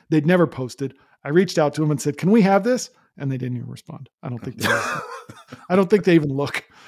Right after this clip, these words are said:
Speaker 2: Here comes
Speaker 1: Uh,
Speaker 2: the cease and desist letter.
Speaker 1: yeah.
Speaker 2: Did they hear this?
Speaker 1: <laughs> Yeah, right.
Speaker 2: Fire started.
Speaker 1: Uh,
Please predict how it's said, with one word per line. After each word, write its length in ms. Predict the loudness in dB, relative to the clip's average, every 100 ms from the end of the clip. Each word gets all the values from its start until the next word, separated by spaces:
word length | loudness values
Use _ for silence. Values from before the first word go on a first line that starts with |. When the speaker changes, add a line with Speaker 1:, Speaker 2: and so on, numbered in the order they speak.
| -10
Speaker 2:
Here 120 | -8
comes 200 | -2 0
Speaker 1:
Uh, 140 | 4 4
Speaker 2:
the 140 | 4
cease 180 | 0 -2
and 120 | -6
desist 380 | -6 -6 -6 -6
letter. 280 | -8 -8 -10
Speaker 1:
yeah. 300 | -12 -4 0 0
Speaker 2:
Did 80 | -2
they 100 | -2
hear 160 | 0
this? 480 | 0 0 -4 -10 -2
Speaker 1:
<laughs> 0 |
Yeah, 120 | -2 0
right. 380 | -4 -4 -6 -4
Speaker 2:
Fire 300 | -2 -2 -4 -10 -12 -14
started. 340 | -12 -8 -2
Speaker 1:
Uh, 400 | 0 2 2 0